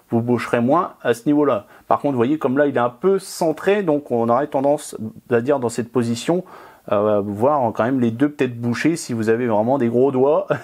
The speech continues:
<laughs> un peu comme moi. Mais je trouve ça intéressant, euh, la position. Euh, alors, est-ce que c'est pensé ? Je sais pas. Mais au final, vous avez quand même du son qui sort de l'un des deux. Donc, euh, vraiment, un bon rendu à ce niveau-là, vraiment pas de souci au niveau du son, je suis vraiment pas déçu, je suis même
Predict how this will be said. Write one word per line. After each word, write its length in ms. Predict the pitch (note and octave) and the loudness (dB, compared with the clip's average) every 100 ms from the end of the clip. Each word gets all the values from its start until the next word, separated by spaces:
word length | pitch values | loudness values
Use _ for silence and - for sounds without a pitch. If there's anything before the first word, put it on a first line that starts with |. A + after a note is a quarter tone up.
| - - | -2 -2
<laughs> 320 | - - - | 0 -2 0
un 100 | B2 | -2
peu 160 | - | -2
comme 240 | E3+ D#3+ D3+ | 0 0 2
moi. 200 | C3+ A2+ | 0 0
Mais 260 | B2 E3 - | 2 2 0
je 60 | - | -6
trouve 120 | F3+ | -6
ça 160 | F3+ A#3 | 0 0
intéressant, 640 | A3+ G3+ F3 - G3+ G3+ | 2 0 0 -2 -2 2
euh, 40 | C#3+ | 2
la 100 | C#3 | 2
position. 720 | D#3 C#3+ C3+ - E3+ F#3 C3+ | -2 -6 -8 -4 -2 0 2
Euh, 160 | G#2+ G#2 | 2 4
alors, 260 | A2 G2+ | 4 2
est-ce 120 | C#3 | -2
que 100 | - | -2
c'est 160 | D#3+ E3+ | -2 -2
pensé ? 400 | D#3 D#3 - D#3+ | 0 -2 0 -2
Je 100 | C3+ | 0
sais 200 | D3 C#3+ | 0 0
pas. 260 | C#3+ D#3 G#3+ - - - | 2 0 0 -10 -20 -4
Mais 120 | C3 | -2
au 40 | C#3 | 0
final, 360 | - C#3 F3 | 0 0 2
vous 140 | C#3+ A#2+ | 0 0
avez 120 | B2 | 0
quand 120 | A#2+ | 0
même 160 | C3+ C3 | 0 -2
du 120 | A#2 | -2
son 200 | C3 D3 | 0 -2
qui 140 | A#2+ | -2
sort 280 | G#2+ C3+ C3 | 0 2 2
de 80 | A2+ | 4
l'un 180 | B2 C3+ | 4 2
des 160 | B2 | 2
deux. 180 | B2 E3+ - - - _ | 2 0 -2 -20 -20 _
Donc, 220 | B2 C3+ | -2 0
euh, 140 | A#2+ A2 | 2 2
vraiment, 480 | G#2 C#3 D3+ D#3+ - - _ - | 2 2 2 0 -6 -20 _ -2
un 80 | |
bon 200 | B2 F#3 | 0 2
rendu 320 | F3+ F3 D#3+ F3+ | 2 2 2 -2
à 60 | |
ce 140 | E3+ E3 | 0 0
niveau-là, 340 | C#3+ D3+ E3 | 2 4 2
vraiment 320 | C#3+ C#3 E3 | 2 0 0
pas 160 | E3 D#3+ | 0 -4
de 60 | |
souci 340 | - D3+ - E3+ | -4 -8 -4 0
au 80 | D#3 | 2
niveau 220 | D3+ D#3+ | 2 0
du 100 | D#3 | -2
son, 220 | - F3+ | 0 -2
je 80 | - | -2
suis 80 | C3 | -2
vraiment 240 | D3+ G3 | 0 0
pas 120 | G3+ | 0
déçu, 220 | E3+ - | -2 -4
je 80 | G#3 | -4
suis 80 | D#3+ | 0
même 180 | F3 | 0